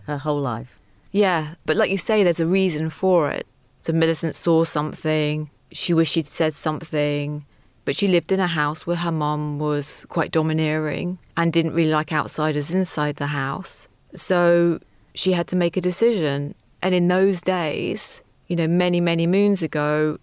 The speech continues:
Speaker 2: the parents ruled the roost. It was not like now where you're much more of an equal partner. So did she have a, really have a choice?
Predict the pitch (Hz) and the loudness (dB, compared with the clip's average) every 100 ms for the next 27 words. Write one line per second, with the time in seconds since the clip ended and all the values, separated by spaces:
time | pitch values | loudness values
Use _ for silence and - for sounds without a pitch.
0 | - 185 180 170 170 - 170 175 165 180 | -8 -4 0 0 -2 -4 0 0 2 2
1 | 233 175 - 165 196 175 165 - 170 180 | 2 2 0 -2 -2 -2 -4 0 0 2
2 | 165 160 156 151 165 - - 165 156 156 | 2 2 4 2 2 0 -2 0 2 2
3 | 160 160 147 143 170 160 160 90 87 180 | 0 -2 -8 -4 0 0 0 -4 -6 -8
4 | _ _ _ - 190 175 170 156 - 208 | _ _ _ -4 2 4 4 2 -2 0
5 | - 214 208 208 202 214 208 208 196 - | 0 0 0 0 2 2 4 0 -2 -4
6 | - 185 214 233 - - | -2 0 0 -4 -14 -18